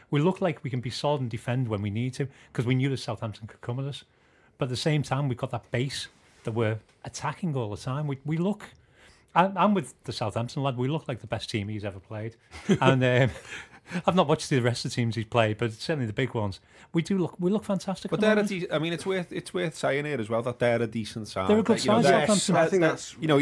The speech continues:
Speaker 2: they're a decent side in the Premier League, and Liverpool will go to the crap sides, and that, and, and we've said it before on here that, you know, they're the side, you've got to put the crap sides to bed,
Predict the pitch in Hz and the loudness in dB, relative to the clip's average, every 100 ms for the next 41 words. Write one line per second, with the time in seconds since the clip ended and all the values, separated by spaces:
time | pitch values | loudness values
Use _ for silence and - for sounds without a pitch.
0 | 147 156 170 170 156 165 - 151 131 170 | 4 2 4 4 2 -2 -4 -4 -2 0
1 | 233 135 123 117 113 120 127 104 92 110 | 0 -2 -2 0 0 0 -2 -2 -2 0
2 | 135 151 160 151 131 104 110 120 98 - | 0 0 0 0 0 2 4 4 0 -10
3 | - - - 113 110 - 110 - - 135 | -20 -16 -8 -6 -4 0 0 0 -2 2
4 | 120 95 92 113 127 135 135 135 139 160 | 2 0 -2 -6 -4 -2 0 -2 0 -2
5 | 151 147 131 113 117 131 143 139 107 - | -2 -6 -4 0 2 2 0 -2 -2 0
6 | 107 - 113 107 143 147 165 139 131 127 | 0 0 -2 0 0 0 -2 0 2 0
7 | 127 127 143 151 165 151 - 120 - 127 | -4 0 0 0 -4 -4 -2 -4 -2 -2
8 | 127 131 127 127 123 | -2 -4 -6 -2 -2